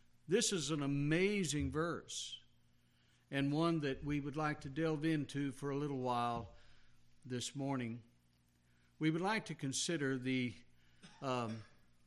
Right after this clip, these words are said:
context around the incarnation of Jesus Christ. Incarnate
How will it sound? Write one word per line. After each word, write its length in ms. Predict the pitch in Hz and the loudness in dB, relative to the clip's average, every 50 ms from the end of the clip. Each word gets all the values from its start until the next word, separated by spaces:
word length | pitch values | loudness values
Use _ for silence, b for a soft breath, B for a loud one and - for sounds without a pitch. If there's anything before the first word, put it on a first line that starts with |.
| - - - - - | -18 -18 -18 -14 -6
context 840 | - 175 196 202 202 185 - - 139 127 123 123 127 - - - | 0 2 4 4 4 2 0 -2 -2 0 0 -2 -2 -4 -2 -2
around 600 | 156 147 135 147 156 165 165 170 170 170 170 165 - - | 0 0 2 2 4 4 4 4 4 4 2 0 -2 -6
the 400 | 165 139 139 143 143 139 139 151 - | -6 -2 0 0 2 2 0 -2 -2
incarnation 1120 | - 165 143 139 - - - 175 170 175 175 190 196 175 - - - 131 127 127 131 143 - | -2 0 0 -2 -2 -2 0 2 2 2 2 2 2 0 0 -2 -2 -2 -2 -2 -2 -4 -4
of 200 | - 156 131 113 | -6 -6 -6 -4
Jesus 420 | 117 139 143 139 127 135 139 131 | -2 0 0 0 0 0 -2 -4
Christ. 640 | - - - - 170 151 127 110 104 104 - - - | -4 -4 -4 -2 0 0 0 -2 -4 -6 -8 -8 -6
Incarnate 880 | 160 151 139 139 - - 165 175 175 170 143 131 117 110 107 - - | -4 -4 -4 -4 -6 -4 0 0 2 2 0 0 -2 -4 -4 -8 -12